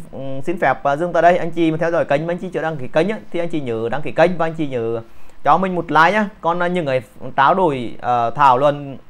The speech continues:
và có những ý kiến trái chiều hoặc là có những ý kiến nào chúng ta cần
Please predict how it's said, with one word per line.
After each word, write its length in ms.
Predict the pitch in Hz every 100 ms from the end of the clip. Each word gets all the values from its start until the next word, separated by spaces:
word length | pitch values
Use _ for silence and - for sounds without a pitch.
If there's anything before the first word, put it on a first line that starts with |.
| - - -
và 280 | 120 156 160
có 140 | 151
những 100 | 135
ý 220 | 123 113 107
kiến 200 | 113 110
trái 160 | 117
chiều 320 | 107 180 185 160 - - -
hoặc 100 | 170
là 60 | 170
có 120 | 131
những 120 | 139
ý 140 | 131 123
kiến 240 | 127 127
nào 180 | 170 170
chúng 120 | 127
ta 80 | 147
cần 220 | 185